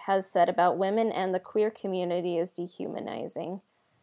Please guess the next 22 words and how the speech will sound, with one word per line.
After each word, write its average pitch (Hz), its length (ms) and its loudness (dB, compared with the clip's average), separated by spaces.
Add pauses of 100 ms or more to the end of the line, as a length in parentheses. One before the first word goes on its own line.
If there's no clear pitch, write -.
(140)
That 240 160 8
being 277 180 6
said, 233 260 6
yes, 196 360 4
the 190 120 -2
trailer 190 440 0
looks - 280 -2
impressive. 196 640 -6
It 196 80 0
inspired 208 600 2
me 196 160 -4
to - 160 -6
make 185 260 -2
some 185 220 -6
artwork, - 440 -4
as 180 380 2
Star 180 240 4
Wars 175 240 4
has 185 220 -2
always 165 400 2
inspired - 580 -4
me. 160 240 -10